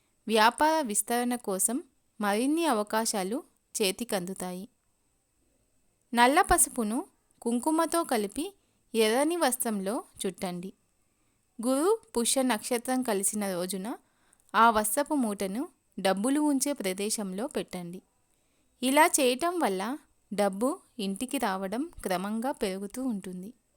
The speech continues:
మీ ఆర్థిక పరిస్థితి మెరుగవ్వాలంటే నల్ల పసుపును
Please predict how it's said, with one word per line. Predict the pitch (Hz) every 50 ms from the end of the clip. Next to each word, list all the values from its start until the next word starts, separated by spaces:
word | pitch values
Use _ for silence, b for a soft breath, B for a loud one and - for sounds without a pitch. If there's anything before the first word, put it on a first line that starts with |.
| _ _ _ _ _ _ _ _ _ _ _ _ _ _ _ _ _ _ _ -
మీ | 240 262 277 277
ఆర్థిక | 269 262 269 285 294 359 - 381
పరిస్థితి | 370 359 330 269 233 233 - - 220 - - 208 240 320 - - _ _ -
మెరుగవ్వాలంటే | 202 202 196 220 214 247 262 269 262 262 262 247 240 214 190 196 - 311 359 349 - _ _ _ _ _ _ _ 220
నల్ల | 214 208 226 262 302
పసుపును | - 330 302 - 262 - - 190 185 202 254 330